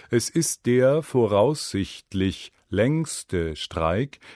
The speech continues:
in der Geschichte der Deutschen Bahn. Dass die G D L ein Angebot zur Schlichtung abgelehnt hat, wird inzwischen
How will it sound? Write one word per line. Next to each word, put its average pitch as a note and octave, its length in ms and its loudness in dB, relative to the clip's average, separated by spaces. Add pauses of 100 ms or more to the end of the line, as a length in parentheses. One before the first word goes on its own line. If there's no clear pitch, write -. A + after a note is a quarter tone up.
in D3 220 2
der A#2+ 240 4
Geschichte A2+ 960 -2
der F2 320 0
Deutschen F#2 680 -2
Bahn. C#2+ 380 -2 (960)
Dass B2+ 320 0
die C#3+ 300 0
G C#3+ 240 4
D C#3 320 0
L B2+ 400 4 (220)
ein A2 240 2
Angebot B2 920 2
zur G2+ 460 0
Schlichtung A#2+ 840 0
abgelehnt E2 960 -2
hat, A#2 280 -2 (400)
wird D3 460 0
inzwischen C#3 840 -2